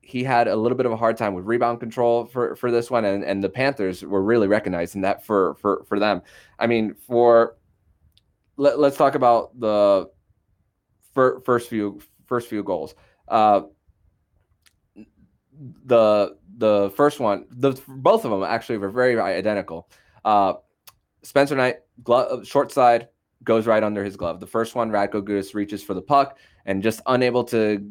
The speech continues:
get back in position for, in order to block the shot. But Spencer Knight in that one, he needs to save that one. Uh, for, for the second one, it, that, which was, uh, in the second period, uh, not the best play by Gus Forsling. It, it just gets right past him, and then it leads to a rush, and then Zadorov, uh,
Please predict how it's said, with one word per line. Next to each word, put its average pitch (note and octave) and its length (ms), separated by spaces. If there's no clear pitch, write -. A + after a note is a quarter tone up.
get A#2 240
back A2 200
in G#2+ 100
position G2+ 440
for, F#2+ 460
in F#2+ 240
order G2+ 240
to F#2+ 120
block F#2+ 280
the G2 60
shot. G#2 320
But F#2 100
Spencer A2 340
Knight A2 220
in A2+ 100
that G#2 160
one, A2 200
he G#2+ 180
needs G2 220
to F#2 120
save E2+ 280
that - 180
one. D2 160
Uh, F#2+ 380
for, G#2 300
for A2+ 160
the G#2+ 60
second - 320
one, F#2 200
it, G2 280
that, G#2 120
which G2+ 220
was, G2+ 180
uh, F#2+ 280
in G#2+ 100
the G2+ 60
second F#2+ 280
period, F#2+ 260
uh, F#2 320
not D#3 180
the G3+ 60
best F3 260
play E3 160
by B2 200
Gus A#2+ 320
Forsling. C3 480
It, A2 160
it G#2 140
just A2+ 200
gets A2+ 220
right A2 240
past A2+ 260
him, A2+ 120
and G2 140
then G#2 140
it G2+ 80
leads G#2+ 400
to A2 220
a G2+ 60
rush, G#2 300
and F#2+ 140
then F#2+ 240
Zadorov, F#2+ 640
uh, F#2 320